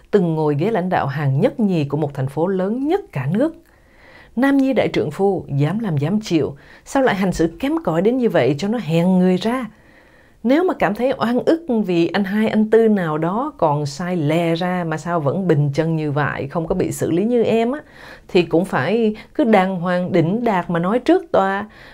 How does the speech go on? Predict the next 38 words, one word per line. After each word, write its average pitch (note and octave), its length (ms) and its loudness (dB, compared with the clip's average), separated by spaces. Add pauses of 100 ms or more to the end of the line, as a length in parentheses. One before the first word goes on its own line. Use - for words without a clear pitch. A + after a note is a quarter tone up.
(400)
để G3+ 320 4
cho B3+ 180 2
nó C4 240 2
cũng G3+ 160 -2
phải F3+ 120 0
chịu F3 240 0
cái C4 140 -2
cảnh E3+ 220 0
như A#3 140 2
mình A3 400 4 (260)
và G3 100 2
đòi F3+ 200 2
hỏi C#3+ 220 -2
cái B3 100 -2
sự - 200 -4
công A3 180 0
bằng F#3+ 200 -2
cho G#3+ 100 -4
mình G3+ 340 0
chứ." B3+ 320 -2 (840)
Đó C#3+ 280 -2
là G#3+ 120 -2
anh D3 220 -2
ví D#3+ 180 -2
dụ - 120 0
vậy - 200 -4
thôi, F3 400 2
chứ A#3+ 380 2
chuyện D3 380 0
quan F3+ 220 0
trường C#3+ 300 0
của C3+ 180 -2
chú G#3 140 -2
em F3 280 -2
thì - 120 -6
anh D#3+ 220 -2
không D#3 160 -4
hề C#3 160 2